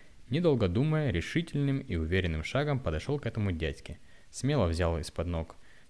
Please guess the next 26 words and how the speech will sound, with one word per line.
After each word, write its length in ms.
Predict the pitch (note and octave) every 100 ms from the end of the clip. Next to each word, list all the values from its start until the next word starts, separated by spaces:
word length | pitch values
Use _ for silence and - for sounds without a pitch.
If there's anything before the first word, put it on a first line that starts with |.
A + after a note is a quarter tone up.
| -
чемодан 600 | - D#2+ D#2+ A#2+ D#3+ D#3+ -
и 60 | C3+
понес 360 | F#2+ F#2 B2+
к 80 | -
выходу 360 | G2+ A2 G2+ F#2+
как 220 | - F2+
свой. 320 | - E2+ C#2 - - - - - - - - - - -
"Ух 240 | C3 C3
ты, 160 | D#3+ C3
тяжелый 400 | C#3 C#3 B2 A2
какой!" — 340 | B2 - G2
сказал 380 | - G2 G2+ G2
я, 120 | F#2
помогая 400 | F#2+ G2 F#2+ F#2+
ему 160 | E2+ F2
нести 280 | F#2+ - F#2
чемодан. 460 | F#2 F#2+ F2+ D#2+ - - - -
"Наверное, 440 | - F2 B2+ D3+ C3+
там 240 | G2+ A#2+
что-то 260 | - B2 C3+
ценное". 560 | - F#2+ G2 G2+ D#2+ - - - - -
"Да", — 280 | E2 F#2+ F2+
согласился 560 | - F2 E2 A#2+ C3 G#2
со 120 | -
мной 180 | F2 E2+
Витька. 360 | D#2+ - D2+